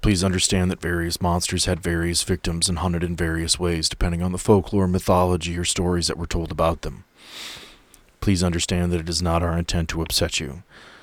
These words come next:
You will be given other warnings and additional warnings depending on the episode, but this is our blanket statement. We didn't write the myths, but we are using them to tell our story. Also,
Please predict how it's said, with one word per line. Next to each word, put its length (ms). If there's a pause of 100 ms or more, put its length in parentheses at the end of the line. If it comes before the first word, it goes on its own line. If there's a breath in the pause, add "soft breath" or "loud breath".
(160 loud breath)
You 140
will 220
be 100
given 340
other 220
warnings 480
and 100
additional 420
warnings 400
depending 400
on 120
the 80
episode, 540 (200)
but 160
this 160
is 80
our 100
blanket 400
statement. 520 (600 loud breath)
We 60
didn't 220
write 180
the 60
myths, 520 (360)
but 100
we 140
are 160
using 420
them 140
to 80
tell 240
our 120
story. 500 (760 soft breath)
Also, 540